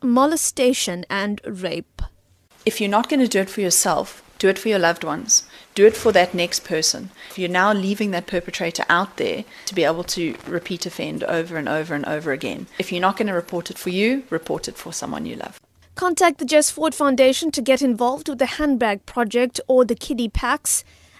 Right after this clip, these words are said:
Speaker 1: at w w w dot j f f dot org dot z a. You can email admin at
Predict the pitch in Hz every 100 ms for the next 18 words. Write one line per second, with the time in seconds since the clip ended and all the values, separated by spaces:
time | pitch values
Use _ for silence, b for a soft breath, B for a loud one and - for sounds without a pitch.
0 | - 208 208 - 214 262 247 220 185 180
1 | 190 190 190 190 185 214 226 247 254 202
2 | 196 190 - 196 226 214 - 214 202 -
3 | 254 269 - - 294 - 226 220 196 214
4 | 202 170 175 165 131 - 254 b b b
5 | b 202 196 196 - 247 240 233 269 277
6 | - 285 240 226 180 - 196 190